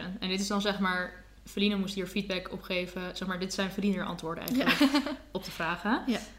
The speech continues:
Speaker 1: Dus niveau kennis en vaardigheden aanvangstage. En dan had je gezegd, eh, zoals omschreven, eh, bij sommige aspecten wel iets beter dan verwacht en sommige iets minder dan verwacht.
Speaker 2: Ja, en dat is inderdaad wat ik zeg. Eigenlijk, eh, heb je jezelf in je brief ook gewoon omschreven zoals het ging. En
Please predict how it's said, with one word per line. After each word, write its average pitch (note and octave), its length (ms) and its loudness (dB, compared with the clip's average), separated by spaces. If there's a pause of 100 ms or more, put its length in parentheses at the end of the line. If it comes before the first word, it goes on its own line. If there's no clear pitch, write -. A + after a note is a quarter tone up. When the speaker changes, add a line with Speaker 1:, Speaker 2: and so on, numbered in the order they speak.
(160)
Speaker 1:
Dus G3+ 280 4
niveau A3 260 6
kennis A3 260 6
en G3 160 4
vaardigheden F#3+ 480 2
aanvangstage. F#3+ 760 2
En C4+ 220 0
dan F#3 120 0
had F#3 120 0
je G3+ 80 -4
gezegd, F3+ 560 -6
eh, F3 420 -2 (120)
zoals G3 320 2
omschreven, A3 920 2 (220)
eh, F#3 360 0
bij F#3+ 120 0
sommige G#3+ 260 2
aspecten G3 460 0
wel F#3 380 0
iets G3+ 200 -2
beter G3 280 4
dan G3 120 4
verwacht F3+ 320 0
en F#3 120 -6
sommige F3+ 320 -6
iets F#3 240 -8
minder F3+ 360 -4
dan F3+ 160 -6
verwacht. F#3 520 -6
Speaker 2:
Ja, A#3+ 120 -4 (300)
en A3 80 -8
dat A3 120 2
is A#3 120 4
inderdaad A3 260 4
wat G3+ 100 -2
ik - 60 -6
zeg. A3 220 -2
Eigenlijk, G#3+ 600 -2
eh, G#3+ 100 -6 (200)
heb G#3+ 160 -6
je A3+ 120 -4
jezelf G#3 340 2
in G#3+ 120 -2
je F#3+ 120 -2
brief A3 340 0
ook G#3+ 200 -2
gewoon G#3 160 -2
omschreven G#3 480 -4
zoals G3+ 220 -6
het - 100 -14
ging. C4 340 -2
En G#3+ 140 -8